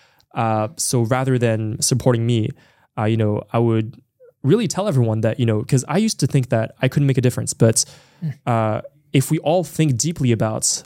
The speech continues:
Speaker 1: what are we passionate about, what are our skills, uh, what, what skills do we have, what are we good at,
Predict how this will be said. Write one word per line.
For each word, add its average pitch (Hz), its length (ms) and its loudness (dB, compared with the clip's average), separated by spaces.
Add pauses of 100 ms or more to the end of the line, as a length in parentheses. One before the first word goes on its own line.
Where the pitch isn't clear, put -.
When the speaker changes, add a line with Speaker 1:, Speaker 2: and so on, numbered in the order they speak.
Speaker 1:
what 196 100 0
are 220 40 2
we 190 100 -2
passionate 120 460 0
about, - 280 0
what 147 220 0
are 170 60 2
our 151 60 2
skills, 139 560 -2
uh, 127 140 0
what, 139 200 -4
what 143 180 2
skills 190 300 0
do 131 40 0
we 117 80 2
have, - 340 -4
what 135 200 2
are 139 40 2
we 135 80 2
good 127 180 0
at, - 260 -4